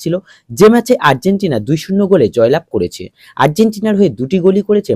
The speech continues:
মার্টিনেজ। তো এরপর যদি আমরা একটু সিএফএল এর আপডেটে আসি, তো আজকের ইস্টবেঙ্গল তাদের ফার্স্ট ম্যাচ খেলতে নামছে টালিগঞ্জের বিরুদ্ধে দুপুর তিনটে থেকে ম্যাচ শুরু হবে এবং জি চব্বিশ ঘন্টায় লাইভ দেখানো হবে, আর ম্যাচটি হবে কিন্তু ব্যারাকপুর স্টেডিয়ামে। তো এরপর আমরা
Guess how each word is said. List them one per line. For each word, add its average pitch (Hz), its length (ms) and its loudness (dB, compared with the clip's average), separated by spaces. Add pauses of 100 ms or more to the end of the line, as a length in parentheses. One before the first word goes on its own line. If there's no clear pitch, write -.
মার্টিনেজ। 90 420 -10 (320)
তো - 120 0
এরপর 214 200 2 (100)
যদি 143 200 -2
আমরা 151 180 0
একটু 147 200 -8
সিএফএল 185 400 0
এর 214 140 0
আপডেটে 202 360 -2
আসি, - 160 -12 (340)
তো 220 40 4 (160)
আজকের - 280 -2 (120)
ইস্টবেঙ্গল 202 500 -2
তাদের 127 180 -4 (100)
ফার্স্ট 156 280 -2
ম্যাচ 220 120 -2 (100)
খেলতে 127 320 -2
নামছে 101 300 -6 (360)
টালিগঞ্জের 185 600 2
বিরুদ্ধে 107 340 -4 (360)
দুপুর 214 300 2 (100)
তিনটে 151 240 -2
থেকে 208 200 0 (120)
ম্যাচ 120 220 -2
শুরু 175 180 0
হবে 165 140 0 (340)
এবং 214 120 2 (160)
জি 165 80 -2 (100)
চব্বিশ 196 320 0
ঘন্টায় 202 340 0
লাইভ 143 160 0 (120)
দেখানো 104 320 -4
হবে, 92 160 -12 (340)
আর 127 60 -2 (100)
ম্যাচটি 156 360 -2
হবে 208 220 0
কিন্তু 202 180 -2 (120)
ব্যারাকপুর 143 460 -2
স্টেডিয়ামে। 98 500 -6 (340)
তো - 80 -
এরপর 233 180 2 (140)
আমরা 135 180 0